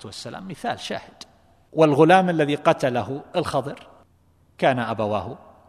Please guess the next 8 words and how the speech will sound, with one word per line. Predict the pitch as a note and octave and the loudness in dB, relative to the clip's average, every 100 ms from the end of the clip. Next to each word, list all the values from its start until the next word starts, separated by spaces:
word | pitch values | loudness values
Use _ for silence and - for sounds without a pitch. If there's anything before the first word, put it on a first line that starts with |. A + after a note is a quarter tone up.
| _ - | _ -10
صالحين | - B2 A#2+ - D#3 - - _ _ _ _ _ | -6 -6 -6 -6 -8 -10 -20 _ _ _ _ _
بنص | E3+ F#3+ - C3 | -6 -4 -4 -8
الآية، | A2 - - - _ _ _ _ _ _ | -12 -18 -20 -20 _ _ _ _ _ _
ولم | F3+ F3+ | 2 4
يكن | D3+ - C3+ | 2 0 -2
الولد | A#2+ B2+ B2+ B2 - - _ _ _ _ | 0 0 0 -6 -18 -20 _ _ _ _
كذلك، | - C3 B2+ G2 - - - _ _ _ _ | -10 -6 -4 -6 -10 -20 -20 _ _ _ _
فخشينا | C3 - B2 - F#3 A2+ F2 | -10 -8 -8 -6 -6 -6 -12